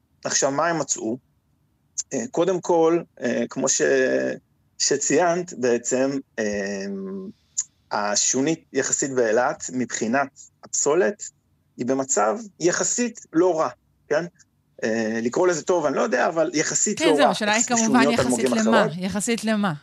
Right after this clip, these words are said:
Speaker 2: כן.
Speaker 1: בדיוק. יחסית למחקרים, אה, אחרים בעולם שבדקו שוניות אחרות, אה, מחקרים שנערכו ב-, במדינות שונות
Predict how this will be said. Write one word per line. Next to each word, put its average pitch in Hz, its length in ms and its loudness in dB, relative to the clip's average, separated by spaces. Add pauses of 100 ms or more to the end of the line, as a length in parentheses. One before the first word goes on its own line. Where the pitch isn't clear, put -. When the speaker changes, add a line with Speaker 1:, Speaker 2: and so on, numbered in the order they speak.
(140)
Speaker 2:
כן. 180 200 -4
Speaker 1:
בדיוק. 110 340 0 (840)
יחסית 185 240 0
למחקרים, 160 560 0
אה, 127 140 2
אחרים 135 320 0
בעולם 120 360 2
שבדקו 104 800 -2
שוניות 110 420 -2
אחרות, 180 420 0 (500)
אה, 104 400 2
מחקרים 113 420 0
שנערכו 196 640 -2
ב-, 92 460 -2 (200)
במדינות 101 420 -4
שונות 185 380 0